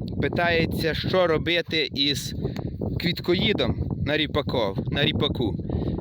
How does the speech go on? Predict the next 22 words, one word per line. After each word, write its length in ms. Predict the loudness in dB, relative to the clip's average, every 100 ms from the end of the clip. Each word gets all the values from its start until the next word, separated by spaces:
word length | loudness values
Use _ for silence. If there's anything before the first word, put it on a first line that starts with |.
| 0
З 60 | 0
квіткоїдом 520 | -2 0 2 2 2
треба 260 | 2 2 2
боротися 600 | 2 0 2 2 2 0 -2 -2 -4 -6 -8 -4
тоді, 240 | -2 0
коли 240 | 0 0 0
треба. 460 | 2 0 0 -2 -4 -6 -2 0 2
Як 140 | 0 0
я 100 | 0
казав 280 | 2 2 2
в 60 |
попередньому 600 | 2 0 0 0 -2 -2
відео, 420 | -2 0 2 0 -2 -10 -20 _ -20 -10 -8 -6 -4
по 100 | -2
зеленому 540 | 0 2 2 2 2 0
бутону. 520 | 0 2 2 2 -2 -4 0 0 -2 -8 -2
Це 180 | 0 0
вікно, 580 | -2 0 2 2 0 -2
щоб 300 | 0 0 0
дешево 640 | 2 2 2 0 0 0
поборотися 840 | 0 2 4 4 2 0 -2 -2 -2
із 340 | 0 0 0